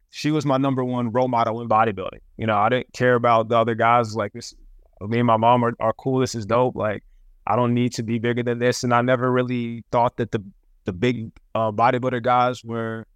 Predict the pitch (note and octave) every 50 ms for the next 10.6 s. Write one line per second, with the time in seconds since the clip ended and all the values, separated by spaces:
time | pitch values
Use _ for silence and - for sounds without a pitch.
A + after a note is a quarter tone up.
0 | _ _ _ _ - A#2 A#2+ A2 - - C3 B2+ B2+ - - A#2+ A#2+ A#2 A2+ A2+
1 | A2 G2 F#2+ F2+ G#2+ A2+ B2 B2 A#2 - - G2 F#2 - - _ _ - G2+ G#2
2 | G#2 A#2 B2 B2+ C3 C3+ B2 B2+ B2 A2 - - - - A#2 B2+ C3 B2+ A#2+ A#2+
3 | - - A#2+ B2 B2 A2 A#2 A#2 A2+ A2 G#2+ - - _ _ _ _ _ _ _
4 | - - B2 A#2+ A2 F#2+ G2+ - - - A2 G2+ A2 A#2+ A#2+ A#2 G2 G#2+ A2+ A#2
5 | A2+ A2+ A#2+ A#2 A2 A#2 A2+ A#2 G#2+ B2+ C3 - - B2 A#2 A2 A#2 B2 C3+ C3+
6 | A#2+ B2 A#2 - - - A#2 A#2+ A#2 A2+ G#2+ F#2+ F#2 G2 A#2 B2 A#2+ A2+ G2 G2
7 | F#2 F#2+ - B2+ C3+ A2+ A#2+ A2+ G#2+ G2+ F#2+ C3+ F#3 G#3+ - _ - D3 E3 -
8 | - C3+ B2 A#2+ G#2+ - - D#3 D3 D3 B2+ A#2+ D#3 F#3 F3+ D#3+ F3 F3+ F#3 D3+
9 | F3+ A#3 C#4+ - C3+ - B2+ A#2 A#2+ A#2+ A#2 A2+ B2+ C#3 - - - G3+ - -
10 | - - C#3+ E3+ F3+ C3+ D#3 G3+ G3+ C#3 A2 G#2